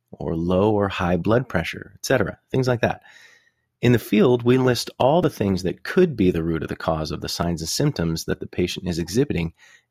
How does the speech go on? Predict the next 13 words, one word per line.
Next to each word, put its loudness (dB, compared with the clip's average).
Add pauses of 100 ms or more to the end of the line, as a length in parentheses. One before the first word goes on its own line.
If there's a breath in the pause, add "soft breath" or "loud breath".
(120)
and 2
we 4
work 0
backwards, -4 (800)
ruling 2
out 0 (140)
each 2
possibility 0
as -4
we 0
perform -4 (160)
field 2
tests. -8